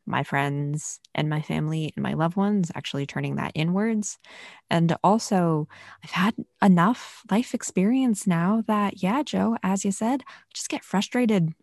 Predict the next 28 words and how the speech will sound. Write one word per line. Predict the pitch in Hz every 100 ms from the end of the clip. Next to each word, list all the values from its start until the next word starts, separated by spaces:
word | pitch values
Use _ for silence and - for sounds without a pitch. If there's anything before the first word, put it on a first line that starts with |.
| -
with | 185
some | - 180
of | 180
it. | 175 170 -
And | 180
there's | 185 226
some | - 226
shit | 202 - 240
that | 185
I | 175
just | 170 - -
don't | 170 214
want | 196
to | 202
put | - 165
up | 156 254
with, | 320 - _ _ - - - -
and | 185 175 170 165 156 - -
some | - 180 180 196 190
activities | 170 170 - 160 175 202 247 233 - - _ _ _
that | - 160 165 160 156 151 - - - - _ _ _ _ _ _ _
I | - 190
just | 180 214 -
want | 202 190
to |
walk | 180 180 202
away | 196 180 226
from. | 339 - - - 190